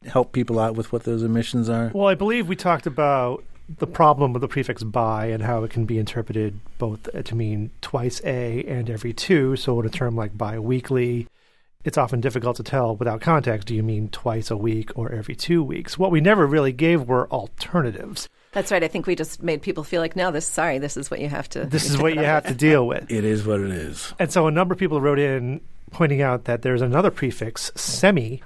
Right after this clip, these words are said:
Speaker 2: which can be used in front of weekly or monthly, semi-weekly, semi-monthly, which does have a fixed meaning, which is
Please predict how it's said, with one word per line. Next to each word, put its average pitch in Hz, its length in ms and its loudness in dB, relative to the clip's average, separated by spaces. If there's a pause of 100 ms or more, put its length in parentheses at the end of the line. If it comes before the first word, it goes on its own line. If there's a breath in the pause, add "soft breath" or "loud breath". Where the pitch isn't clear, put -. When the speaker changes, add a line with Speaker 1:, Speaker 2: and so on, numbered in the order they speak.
Speaker 2:
which 139 160 0
can 139 120 2
be 123 100 -4
used 117 600 2
in 113 100 -4
front 117 220 -4
of 107 160 -6
weekly 123 480 0
or 120 140 -2
monthly, 113 400 -4
semi-weekly, 127 720 -2
semi-monthly, 110 920 -2 (140)
which 139 480 -2 (180)
does 165 360 4
have 135 180 -2
a 120 40 -4
fixed - 340 -2
meaning, 110 540 -2
which 117 260 -6
is 110 260 -4